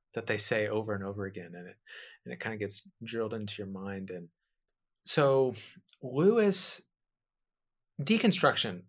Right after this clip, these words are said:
is a, is a pretty big topic right now. You have a lot of stories of, of people kind of going through a de-, deconstruction phase in their, in their faith. So, you know, children being told and taught things, um, to believe when they grow up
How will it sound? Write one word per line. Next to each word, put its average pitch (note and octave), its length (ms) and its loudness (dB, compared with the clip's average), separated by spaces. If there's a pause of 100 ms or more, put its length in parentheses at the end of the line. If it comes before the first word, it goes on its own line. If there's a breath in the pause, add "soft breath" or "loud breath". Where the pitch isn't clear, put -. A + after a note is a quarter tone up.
(120)
is B2+ 160 -2
a, B2+ 200 -2
is B2+ 120 -2
a A#2 60 0
pretty C#3+ 280 0
big A#2 440 -2 (240)
topic A2 420 -2 (120)
right A#2 220 -2
now. A2+ 160 0
You A#2 160 -4
have A#2+ 160 -2
a A2+ 40 -2
lot A2 120 2
of G#2+ 80 -4
stories A2 400 -4
of, G#2 160 -8
of G#2 140 -10
people A#2 260 -10
kind G#2+ 160 -10
of G#2+ 80 -8
going G#2 220 -4
through G2+ 160 -8
a - 20 -8
de-, G#2 360 -6 (120)
deconstruction G#2+ 720 -8 (420 loud breath)
phase A2+ 580 -4
in A2+ 140 -10
their, G2 260 -6 (300 soft breath)
in A#2 60 -12
their G#2 100 -4
faith. A2 400 -2
So, G#2 360 -2
you A#2+ 100 -10
know, G#2 140 -8 (1000)
children E3+ 380 4
being C#3 180 0
told C3 400 4 (120)
and B2 140 -4
taught A#2 240 -2
things, A#2 440 -6 (460 soft breath)
um, G2 480 -2 (680)
to C3+ 80 0
believe A#2 440 -6 (100)
when A#2+ 120 -6
they A2 100 -2
grow G#2+ 280 2
up G#2+ 160 -2